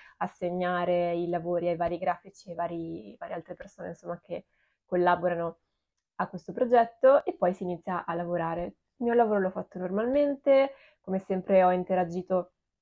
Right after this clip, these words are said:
eh, con i colleghi. Io ho sempre lavorato in remoto con loro, anche quando ero a Milano, ma ho sempre avuto un super rapporto con tutti i colleghi. Vado a dormire,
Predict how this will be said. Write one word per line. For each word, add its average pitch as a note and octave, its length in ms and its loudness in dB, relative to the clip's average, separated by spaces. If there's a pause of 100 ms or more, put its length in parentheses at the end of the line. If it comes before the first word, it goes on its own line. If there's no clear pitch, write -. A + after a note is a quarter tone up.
(340)
eh, F#3 300 0
con F#3 140 -2
i F3+ 80 -2
colleghi. G3+ 460 2
Io G#3 160 6
ho F#3+ 220 6
sempre G#3 320 -2
lavorato F#3 420 0
in F#3 60 -4
remoto F#3+ 440 0
con F#3 220 -4
loro, G3+ 500 0 (280)
anche F#3+ 220 -4
quando F3+ 200 -4
ero F3 80 -2
a F3 40 -6
Milano, F3+ 560 -2 (320)
ma F#3+ 720 4
ho F#3+ 80 -4
sempre G#3+ 380 -2
avuto G#3 480 0
un G3 180 -2
super G3 320 -6
rapporto F#3+ 460 -6
con F3+ 200 -10
tutti - 220 -14
i G3 40 -2
colleghi. F3 640 -6
Vado E4+ 180 10
a C4 40 10
dormire, D4 640 8